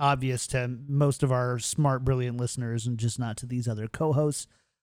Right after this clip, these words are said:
Um, and then the Shanghai Dragons, of course, uh, made it there as well. What we did not anticipate, though, was the Seoul Dynasty going up three maps to zero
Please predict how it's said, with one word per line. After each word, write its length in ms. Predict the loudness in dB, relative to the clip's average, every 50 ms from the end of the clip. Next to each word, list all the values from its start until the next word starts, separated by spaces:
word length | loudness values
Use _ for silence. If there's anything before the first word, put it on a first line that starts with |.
| _ _ -4
Um, 800 | -2 0 2 2 0 0 0 -2 -2 -4 -4 -6 -8 -10 -12 _ _ _ _ _ _ _ _ _ _ _ -2
and 240 | 0 0 2 2 2
then 260 | 2 2 2 2 0
the 140 | 0 -2 -4 -10 _ _ _ -4
Shanghai 340 | 0 2 4 4 4 4 4
Dragons, 420 | 4 4 2 2 2 0 -2 -2
of 80 | -4 -2
course, 560 | 0 0 0 0 0 -2 -4 -6 -8 -10 -14 -6 -2
uh, 200 | 0 0 0 0
made 160 | 0 0 0
it 60 | 0 0
there 120 | 0 -2
as 140 | 0 -2 2
well. 320 | 2 2 2 2 0 -4 _ _ _ _ _ _ _ _ _ 0
What 120 | 2 4
we 100 | 4 4
did 180 | 4 4 4 4
not 260 | 4 4 2 4 2
anticipate, 720 | 2 0 0 -2 -2 -4 -4 -4 2 4 4 4 4 6 6
though, 220 | 6 6 6 6
was 460 | 6 6 4 4 4 4 2 0 0
the 100 | 0 0
Seoul 360 | 0 2 2 2 4 4 4 4
Dynasty 640 | 4 4 4 4 2 2 0 0 0 -2 0 2
going 340 | 4 4 4 4 4 4 4
up 140 | 2 2 0
three 500 | -10 -18 -12 -6 -4 -2 -2 -2 -2 -2
maps 420 | -2 -2 -2 -2 -4 -6 -8 -10 -2
to 120 | 0 0
zero 680 | 0 0 2 2 4 4 6 4 4 4 0 0 -4